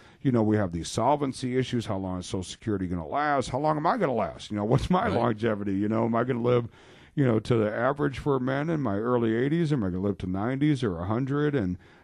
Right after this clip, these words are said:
Speaker 1: that can play a big part. Um, and we also got a question. Sometimes the questions folks come in don't necessarily line up with our topic of the week, and that's okay. We always,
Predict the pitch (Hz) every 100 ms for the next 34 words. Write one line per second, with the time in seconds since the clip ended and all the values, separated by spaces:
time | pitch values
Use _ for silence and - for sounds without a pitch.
0 | - 107 120 135 104 117 101 90 107 98
1 | 76 - 151 127 92 - _ - - 113
2 | 113 - 135 135 175 202 233 208 147 -
3 | 135 127 113 - 165 165 156 113 113 -
4 | 117 - 104 - 117 110 - - - 120
5 | 110 107 107 110 110 104 - 117 104 101
6 | 104 104 104 117 - 101 98 92 135 170
7 | 175 131 95 98 107 123 127 190 - 95
8 | - 135 139 98 98 110 120 107